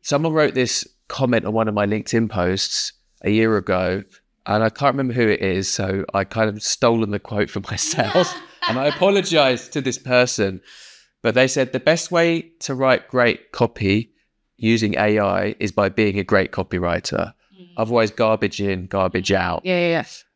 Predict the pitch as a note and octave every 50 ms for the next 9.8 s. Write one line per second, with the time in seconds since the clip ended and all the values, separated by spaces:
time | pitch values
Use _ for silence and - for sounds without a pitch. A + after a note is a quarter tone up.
0 | _ _ - B2 C#3 D3 D3 - C#3 C3 A#2+ A#2 A2+ G#2 - A2+ G#2+ F#2+ F#2+ G2
1 | G2 - A#2+ - - C#3+ D3+ D#3 D#3 C#3 A2+ - B2+ A#2 A#2 - G#2 G2 G#2+ G2
2 | F#2 G2 G2 F#2+ F#2+ G2 G2+ G#2+ A2 - _ _ _ _ - G#2 A#2+ C3 C3+ C#3+
3 | C3+ - - B2 A2+ G#2+ - - - C#3 C#3 - D#3+ - - - B2 G#2 G2 G2
4 | A#2 B2+ - _ _ _ _ _ _ _ _ _ _ - - A#2+ A2+ - - B2
5 | B2+ C#3 D3+ C#3+ - - - - A#2 - - G#2+ G2+ - G2 F#2+ F#2+ G#2 G#2 A#2+
6 | B2+ - - A2+ - - B2 B2+ - C#3 C3+ C3+ C3 A#2+ - C3+ B2+ A#2+ - -
7 | - B2+ A#2 A2+ A2 G#2+ - - - B2+ C3+ C#3 - C3 B2+ - - G2 F#2+ F#2
8 | F#2 G2 - - - - G#2+ - - A#2+ C3 C3 - - - C3 A#2 G#2+ - -
9 | A2 G#2+ G2+ G2+ G2 - G#2 G#2 G#2 G2+ - F#2+ F2+ F2+ F2+